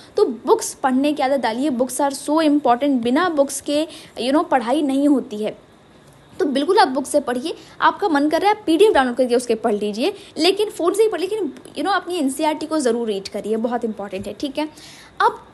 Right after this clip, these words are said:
ये तो हो गया। अब मैं आपको बताऊं ज़रा, अब कुछ चीज़ें जो हैं बहुत ज़्यादा important हैं। अगर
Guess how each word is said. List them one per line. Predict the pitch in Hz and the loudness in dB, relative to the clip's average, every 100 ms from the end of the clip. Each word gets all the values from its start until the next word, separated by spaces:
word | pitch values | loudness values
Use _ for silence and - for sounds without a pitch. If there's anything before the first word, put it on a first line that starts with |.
| - - - - - | -20 -20 -20 -20 -2
ये | 359 | 2
तो | 440 | 4
हो | 302 220 | 6 4
गया। | 214 - - - - - | 2 -6 -12 -20 -20 0
अब | 381 494 | 0 2
मैं | 440 | 2
आपको | 370 - 370 | 2 0 -2
बताऊं | 269 247 285 | -2 0 0
ज़रा, | 294 247 | 2 2
अब | 294 311 370 - | 2 0 -2 -2
कुछ | 415 415 | -2 0
चीज़ें | 339 370 | -2 -4
जो | 320 | -4
हैं | 330 330 | -4 -2
बहुत | 302 277 | 0 0
ज़्यादा | 294 | 0
important | 285 277 220 220 214 | -2 0 -2 -4 -10
हैं। | 208 - - - - - - - - - - - - - - - | -12 -18 -20 -20 -20 -20 -20 -20 -20 -20 -20 -20 -20 -20 -20 -4
अगर | 330 - 480 | -2 2 0